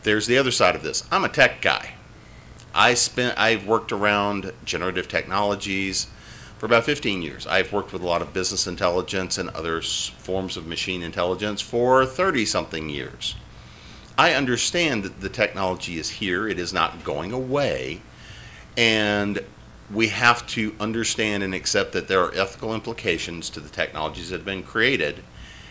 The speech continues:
And we have patterns for this going back centuries where we have things that have been problematically created.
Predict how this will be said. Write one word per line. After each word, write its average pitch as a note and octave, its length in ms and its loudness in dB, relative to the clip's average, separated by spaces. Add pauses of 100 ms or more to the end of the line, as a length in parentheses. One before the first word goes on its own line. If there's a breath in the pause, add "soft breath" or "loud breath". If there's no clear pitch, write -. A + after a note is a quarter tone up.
(280 loud breath)
And A2+ 180 2
we A#2+ 120 4
have A#2+ 300 2
patterns B2+ 460 2
for - 180 -4
this F2 240 2
going F#2+ 460 -2
back F2 380 4 (300)
centuries F#2+ 760 -4
where E2+ 240 0
we E2+ 220 -4
have E2 300 -2
things D#2+ 260 -6
that E2 120 -6
have E2+ 160 -8
been D#2+ 260 -6 (280)
problematically F2 720 0
created. F2+ 480 -2